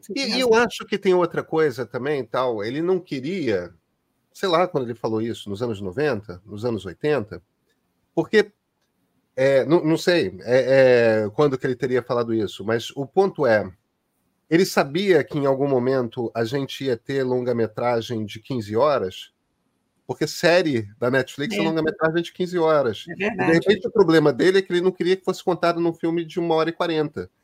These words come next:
Speaker 2: Ele não queria que fosse contado num filme de duas horas, de três,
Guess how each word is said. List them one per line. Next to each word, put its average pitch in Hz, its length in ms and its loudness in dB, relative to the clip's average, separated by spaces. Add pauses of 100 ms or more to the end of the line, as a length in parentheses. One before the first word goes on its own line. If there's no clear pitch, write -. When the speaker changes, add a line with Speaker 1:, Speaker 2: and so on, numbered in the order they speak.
(240)
Speaker 2:
Ele 135 100 0
não 156 120 2
queria 160 260 2
que 156 140 -20
fosse 165 240 -4
contado 147 500 0
num 156 160 -2
filme 147 260 -4
de 143 140 -10
duas 151 240 -2
horas, 127 320 0
de 90 100 -16
três, 113 640 -4